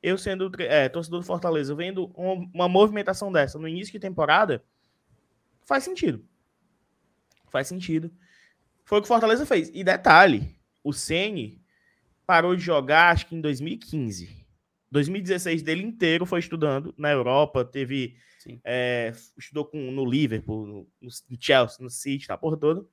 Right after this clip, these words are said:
Speaker 1: Em dezessete, ele treinou o São Paulo por meia temporada, passa metade do ano sabático e vem pro Fortaleza.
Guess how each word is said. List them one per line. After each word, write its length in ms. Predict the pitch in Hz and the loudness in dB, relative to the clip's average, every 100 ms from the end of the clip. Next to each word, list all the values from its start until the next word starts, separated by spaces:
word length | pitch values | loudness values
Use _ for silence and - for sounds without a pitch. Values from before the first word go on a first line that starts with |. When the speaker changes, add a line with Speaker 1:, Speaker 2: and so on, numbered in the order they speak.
| _ _ _ _ _ _ _ _ _ _ _ _ _ _ _ _ | _ _ _ _ _ _ _ _ _ _ _ _ _ _ _ _
Speaker 1:
Em 140 | 175 | -6
dezessete, 640 | 190 196 196 180 131 123 139 | 2 4 4 6 4 4 0
ele 120 | 147 | 0
treinou 360 | 147 147 143 139 | 0 0 0 -2
o 40 | |
São 160 | 143 139 | -4 -2
Paulo 320 | 139 123 123 | 2 2 2
por 380 | - 135 120 120 | -2 -4 -4 -8
meia 320 | - 127 151 180 | -12 0 2 2
temporada, 680 | 190 185 165 123 135 214 - _ _ _ _ _ _ | -2 -2 2 4 4 2 -8 _ _ _ _ _ _
passa 320 | 151 151 180 | 6 6 4
metade 420 | 147 139 170 240 | 0 4 4 4
do 80 | 226 | -2
ano 100 | 196 | -6
sabático 540 | 190 180 131 135 - - _ | -2 -2 0 -2 -4 -16 _
e 100 | 208 | -4
vem 160 | 170 143 | -2 -4
pro 100 | 170 | -6
Fortaleza. 560 | 185 185 - 190 - | -8 -4 -4 -4 -6